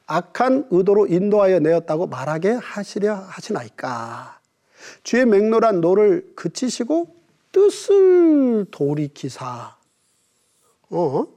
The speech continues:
뜻을 돌이키사. "주의 백성에게 이 화를 내리지 마옵소서." 와우. 아니,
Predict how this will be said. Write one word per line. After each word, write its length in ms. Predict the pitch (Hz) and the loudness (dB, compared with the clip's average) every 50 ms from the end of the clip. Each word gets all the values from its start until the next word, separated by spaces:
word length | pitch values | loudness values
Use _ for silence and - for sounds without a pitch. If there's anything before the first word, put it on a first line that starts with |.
| _ _ _ _ _ _ _ _ _ _ _ _ _ _ _ _ _ _ _ _ _ _ _ - - - - - - - - - - - - - - _ _ - | _ _ _ _ _ _ _ _ _ _ _ _ _ _ _ _ _ _ _ _ _ _ _ -20 -20 -20 -20 -20 -20 -20 -20 -20 -20 -20 -20 -20 -20 _ _ 0
뜻을 400 | - 403 392 - - 381 370 330 | 2 2 2 2 4 4 4 4
돌이키사. 520 | 220 196 175 160 165 147 - - 143 - - - 143 120 107 - - _ _ _ _ _ _ _ _ _ _ _ _ _ _ _ _ _ _ _ _ _ | 4 4 2 2 2 0 -2 -8 -16 -16 -16 -16 -16 -16 -18 -20 -20 _ _ _ _ _ _ _ _ _ _ _ _ _ _ _ _ _ _ _ _ _
"주의 160 | - - 240 | -2 0 2
백성에게 420 | 214 220 208 - 214 196 185 175 165 | 2 2 2 2 2 4 4 4 4
이 140 | 175 196 202 | 4 2 2
화를 300 | 156 220 214 180 156 139 | 2 2 2 2 2 2
내리지 340 | 156 180 220 233 196 254 | 2 2 2 2 0 -2
마옵소서." 1000 | 220 - - - - 123 170 208 - - - 269 - - 180 131 113 117 107 _ _ _ _ _ _ _ _ _ _ _ _ _ _ _ _ _ _ _ _ _ _ _ _ _ _ _ _ _ _ _ _ _ _ _ _ | -4 -6 -8 -12 -6 -4 -4 -4 -4 -4 -6 -6 -6 -6 -8 -10 -10 -12 -18 _ _ _ _ _ _ _ _ _ _ _ _ _ _ _ _ _ _ _ _ _ _ _ _ _ _ _ _ _ _ _ _ _ _ _ _
와우. 300 | 190 185 180 143 113 110 _ _ _ _ _ _ _ _ _ _ _ _ _ - | -2 -2 -2 -2 -4 -8 _ _ _ _ _ _ _ _ _ _ _ _ _ -10
아니, 340 | - - 240 220 165 123 | -6 -2 0 0 0 0